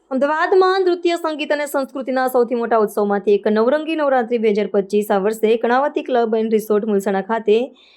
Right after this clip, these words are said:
બાવીસ સપ્ટેમ્બરથી એક ઓક્ટોબર સુધી ભવ્ય રીતે યોજાશે.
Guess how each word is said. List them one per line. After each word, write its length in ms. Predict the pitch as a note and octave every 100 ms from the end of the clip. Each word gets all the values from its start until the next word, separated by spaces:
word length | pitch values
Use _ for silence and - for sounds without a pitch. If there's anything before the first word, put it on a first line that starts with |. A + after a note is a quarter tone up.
| _ A3
બાવીસ 360 | B3+ C#4+ F#4 F#4
સપ્ટેમ્બરથી 500 | D#4+ D4 C4 B3+ C4
એક 80 | A3+
ઓક્ટોબર 340 | A3 G#3+ G#3+
સુધી 280 | A3 G3+ G#3+
ભવ્ય 280 | A3 G3+ G#3+
રીતે 200 | A3 F#3+
યોજાશે. 600 | F#3+ F#3 F#3+ F#3+ G#3